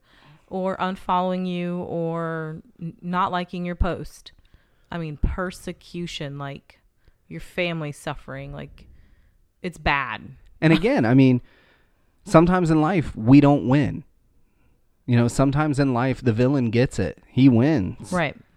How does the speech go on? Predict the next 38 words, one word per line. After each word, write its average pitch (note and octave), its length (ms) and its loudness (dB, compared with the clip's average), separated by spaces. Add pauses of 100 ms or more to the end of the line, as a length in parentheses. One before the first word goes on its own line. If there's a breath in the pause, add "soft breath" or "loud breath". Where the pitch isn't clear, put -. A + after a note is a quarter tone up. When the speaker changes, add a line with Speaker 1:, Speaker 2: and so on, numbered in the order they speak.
(600)
Speaker 2:
You B2 100 2
know, B2 80 4
sometimes D3 540 2
that C3+ 180 0
person C#3+ 500 0
we've B2+ 180 2
been B2 140 0
trying B2+ 380 -2
to, C3 100 0
like, A2+ 480 -4
desperately C3 960 -2 (440)
preach C#3 420 0
the B2+ 100 -2
gospel B2+ 420 0
to, E3 280 -4
Speaker 1:
Mm-hmm. F#3 360 -6 (680)
Speaker 2:
they C3+ 120 4
just D#3 180 4
walk D3 260 0
away. C#3+ 240 2
They A#2 120 2
don't, B2+ 300 2 (300)
con-, C#3 280 4
you C3+ 140 4
know, C3 160 4
Speaker 1:
Right. E3 280 -2
Speaker 2:
like, C3+ 180 2
we C3+ 100 6
don't D3+ 140 4
get C#3+ 140 0
to D3+ 100 0
the C3+ 140 2
end. A#2 140 0
And, A2 180 -4
and A#2 160 -2
sometimes C#3 420 0
they B2 120 4
don't C3 360 4